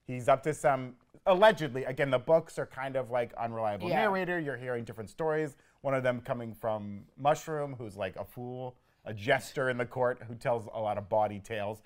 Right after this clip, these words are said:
Speaker 1: But they find Aegon in the book in a very compromising position with someone who is underage. Uh, just kind of, uh, whether it's the book or the show, Aegon gets up to some
Speaker 2: Yeah,
Speaker 1: real
Speaker 2: he
Speaker 1: good
Speaker 2: does,
Speaker 1: things.
Speaker 2: he's
Speaker 1: And
Speaker 2: a
Speaker 1: the
Speaker 2: bad
Speaker 1: fact that he's coming to this child fighting ring,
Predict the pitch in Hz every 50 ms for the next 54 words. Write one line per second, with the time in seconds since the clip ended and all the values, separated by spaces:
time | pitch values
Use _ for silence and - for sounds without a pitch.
0 | _ _ _ _ _ 139 120 - 135 127 - - 175 165 160 165 170 160 147 -
1 | - 135 127 127 131 127 123 123 117 110 113 117 - 240 247 185 - 190 160 147
2 | 123 139 135 131 127 - - - 143 143 - - 127 123 123 120 117 107 113 110
3 | 101 - 104 95 98 101 92 - - 98 90 90 - _ _ _ _ _ _ 110
4 | 101 - 120 110 110 104 104 104 98 92 - - 110 104 101 104 95 92 90 87
5 | 82 80 82 82 85 - - - - _ _ _ _ _ - 101 95 92 90 85
6 | - 95 - 226 226 - - _ - 226 226 220 214 - - - _ _ _ _
7 | - 170 180 180 175 147 - - _ _ _ - 220 220 208 180 196 190 185 -
8 | - 196 - 262 233 233 220 190 175 - - 185 170 151 - - 180 185 175 185
9 | 170 165 147 139 143 - - 135 107 - - 123 107 - - 113 214 214 202 170
10 | 175 220 - - 240 226 196 - - - - - 180 190 - - 202 208 202 -
11 | 196 175 160 147 - - - 165 170 165 165 160 151 - 151 131 131 120 - -
12 | - 143 117 113 117 113 - 117 110 101 104 104 107 110 107 107 104 104 104 101